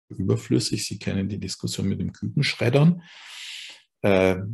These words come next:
Reduzierung des Antibiotika-Einsatzes, extensivere Haltungsformen inklusive Außenhaltung. Das sind, ähm, so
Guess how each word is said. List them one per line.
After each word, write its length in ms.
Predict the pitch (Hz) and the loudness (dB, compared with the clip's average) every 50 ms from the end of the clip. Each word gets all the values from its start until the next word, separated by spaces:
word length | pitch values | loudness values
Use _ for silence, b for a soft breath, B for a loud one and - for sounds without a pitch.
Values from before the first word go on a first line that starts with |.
| 131 156 151 160 180 190 165 - | -8 -10 -8 -8 -8 -10 -4 0
Reduzierung 560 | - 101 95 101 95 - - - 110 104 110 | 0 2 4 4 2 2 4 4 6 6 6
des 160 | 104 92 - | 4 2 0
Antibiotika-Einsatzes, 1600 | - - 101 104 113 131 131 - 127 123 123 - 127 110 - 120 113 - - 104 104 110 107 - 117 110 107 - - 107 107 - | -2 -4 -2 -2 -2 -4 -6 -4 -4 -4 -4 -4 -6 -4 -2 -2 0 0 0 0 0 0 -2 -2 -4 -4 -4 -4 -4 -4 -4 -6
extensivere 1080 | - - 113 - - - - 101 98 98 - - 104 113 113 107 101 - 90 95 92 - | -8 -12 -12 -10 -10 -8 -6 -6 -6 -6 -6 -8 -8 -8 -8 -8 -8 -8 -8 -8 -4 0
Haltungsformen 1040 | - 92 98 - - 123 113 - - - - 107 104 107 107 110 107 98 107 - - | 2 2 2 2 0 -2 -2 -2 -4 -2 0 2 2 4 4 4 4 2 0 -4 -8
inklusive 720 | 123 107 104 - - 107 104 - - 95 87 - - - | -10 -10 -10 -8 -8 -8 -4 -4 -4 -4 -4 -4 -8 -10
Außenhaltung. 800 | 98 98 98 - - - 101 - - - - - - - - 104 | -10 -10 -10 -10 -10 -12 -14 -14 -14 -14 -14 -14 -14 -14 -12 -10
Das 180 | 104 117 110 - | -8 -6 -6 -6
sind, 540 | - 101 98 98 98 92 95 98 - - - | -4 -2 -2 0 0 -2 -4 -6 -8 -10 -10
ähm, 320 | - 110 107 104 107 107 110 | -10 -10 -10 -8 -8 -10 -10
so 380 | - - - - - - - | -8 -6 -4 -4 -4 -4 -8